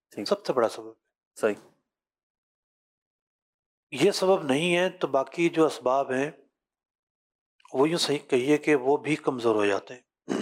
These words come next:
Speaker 1: صحیح۔
Speaker 2: پھر تزکیہ نفس ہے، پھر کسی کی دعا ہے، بعض اوقات بندہ جو ہے نا وہ بعض اوقات بہت بے عمل ہوتا ہے،
Speaker 1: جی۔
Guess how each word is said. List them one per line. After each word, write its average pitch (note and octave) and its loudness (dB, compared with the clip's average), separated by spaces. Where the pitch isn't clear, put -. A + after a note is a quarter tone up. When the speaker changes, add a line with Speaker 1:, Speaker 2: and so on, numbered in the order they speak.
Speaker 1:
صحیح۔ - -8
Speaker 2:
پھر E3+ 0
تزکیہ D3 0
نفس B2 -4
ہے، A2 0
پھر B2 0
کسی - 2
کی C#3 -2
دعا A#2+ 2
ہے، A2 2
بعض A2+ -2
اوقات A#2+ 0
بندہ A#2+ 0
جو B2 -4
ہے A#2+ -4
نا C3 -2
وہ B2 0
بعض A2+ -4
اوقات A2+ -4
بہت C3 -2
بے D3 0
عمل C#3+ 0
ہوتا C#3 -4
ہے، C3 -4
Speaker 1:
جی۔ G#2 -10